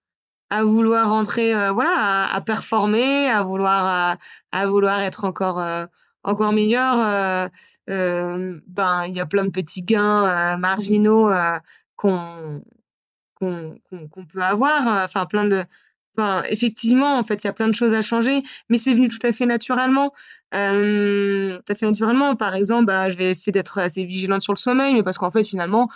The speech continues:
bah, maintenant, j'aime plus forcément, euh, me coucher à pas d'heure, et c'est vrai que je suis devenue une,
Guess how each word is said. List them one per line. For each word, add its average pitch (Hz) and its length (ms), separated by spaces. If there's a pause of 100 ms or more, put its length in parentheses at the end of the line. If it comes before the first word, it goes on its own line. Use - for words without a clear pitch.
(320)
bah, 190 60
maintenant, 220 400
j'aime 196 200
plus 202 120
forcément, 214 600
euh, 185 220 (340)
me 202 120
coucher 202 300
à 180 60
pas 185 180
d'heure, 240 320
et 185 160
c'est 180 140
vrai 196 160
que 190 60
je 185 120
suis - 160
devenue 190 260
une, 185 220